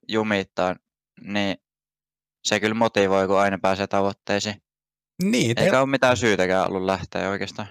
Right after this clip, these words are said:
Speaker 2: Mm, kyllä. Teillä on ollut ihan hyvän, hy-, hyvän olosta tekemistä, se on ollut nousi suhtainteista. Te pelasitte ensimmäiset kaksi kautta Openia, sen jälkeen Intermediattiin, ja siitä sitten nousu Mainiin, ja nyt on toinen Mainijoukkue,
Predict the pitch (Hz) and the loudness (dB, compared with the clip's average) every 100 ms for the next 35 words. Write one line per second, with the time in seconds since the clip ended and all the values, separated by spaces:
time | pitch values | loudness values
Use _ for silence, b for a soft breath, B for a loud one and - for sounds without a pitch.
0 | _ 151 175 170 170 147 147 b b b | _ -4 -4 -2 0 0 0 b b b
1 | - 156 147 151 143 147 143 135 - _ | 0 2 4 4 4 4 2 -2 -8 _
2 | 135 147 147 165 185 165 156 139 123 156 | -2 0 2 2 2 2 2 0 0 0
3 | 156 175 156 - 143 139 131 139 143 113 | 0 -2 0 0 2 2 2 0 0 0
4 | 131 143 - 147 139 131 - 135 127 - | -2 -4 0 0 2 0 0 0 0 0
5 | 135 127 - 135 131 131 123 - 127 - | 2 2 2 0 2 2 2 2 0 2
6 | 123 - 127 131 - 123 120 127 120 113 | 0 2 0 0 0 0 0 0 0 -2
7 | 113 117 131 - 117 117 113 110 - 117 | -4 -2 -4 -2 0 0 0 -2 -2 -4
8 | 107 b b b 117 123 120 113 131 123 | -4 b b b 0 2 0 -2 0 0
9 | 123 131 135 135 127 123 120 123 131 127 | 0 0 2 2 2 0 -2 -2 -2 2
10 | 127 120 127 123 117 113 110 _ 120 | 2 2 2 2 0 0 -2 _ -2